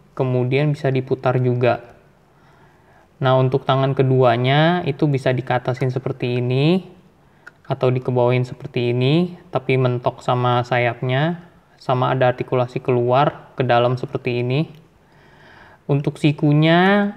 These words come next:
itu dia double hinge, jadi kalian bisa nekuk full seperti ini atau seperti ini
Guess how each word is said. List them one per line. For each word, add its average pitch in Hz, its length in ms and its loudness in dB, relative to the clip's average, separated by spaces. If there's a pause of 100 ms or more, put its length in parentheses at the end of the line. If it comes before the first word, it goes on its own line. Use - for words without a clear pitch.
itu 165 240 2
dia 170 160 4
double 139 320 4
hinge, 170 480 2 (160)
jadi 143 480 4
kalian 135 320 2
bisa 131 240 -2
nekuk 127 400 -2
full 127 480 2
seperti 123 480 -4
ini 147 480 0 (1600)
atau 139 400 0
seperti 127 560 -2
ini 147 400 2